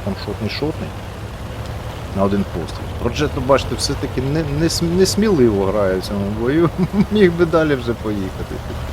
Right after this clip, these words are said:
Наче під'їхав, думали, він приєднається до нас, він все одно щось там. Ну, якийсь у нього свій план на бій, у кожного теж, е, свій, свій, свій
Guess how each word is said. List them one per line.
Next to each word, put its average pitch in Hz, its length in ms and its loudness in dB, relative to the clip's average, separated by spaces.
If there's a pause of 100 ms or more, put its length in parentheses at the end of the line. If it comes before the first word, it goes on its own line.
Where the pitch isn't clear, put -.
(840)
Наче 139 260 6
під'їхав, 151 560 4 (360)
думали, 135 300 2
він 135 180 2
приєднається 135 600 6
до 135 140 0
нас, 143 280 4
він 104 200 -2
все 101 100 -2
одно 104 300 -2
щось - 140 -8
там. 90 120 -8 (1160)
Ну, 254 140 6
якийсь 220 280 6
у 202 40 6
нього 196 120 10
свій 175 260 2
план 151 280 4
на 156 100 4
бій, 175 320 0 (520)
у 113 180 -2
кожного 117 420 2
теж, 107 140 2
е, 95 600 -2
свій, 104 240 -2
свій, - 240 -4
свій 110 260 -2